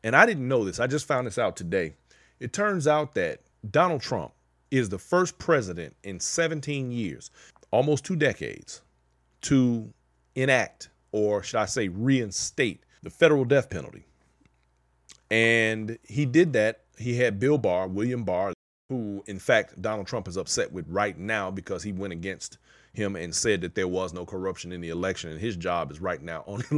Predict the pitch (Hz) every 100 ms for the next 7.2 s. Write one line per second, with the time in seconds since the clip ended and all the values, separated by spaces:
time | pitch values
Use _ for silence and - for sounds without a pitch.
0 | 151 - 113 101 101 104 101 82 87 -
1 | - - 76 - 78 80 78 85 73 71
2 | - - - - 85 95 98 87 78 71
3 | - _ _ - 113 101 - 107 - 82
4 | 90 101 95 92 85 80 _ 98 - 80
5 | 92 92 82 123 90 82 - 73 - -
6 | 90 - - - - _ - 131 214 196
7 | 147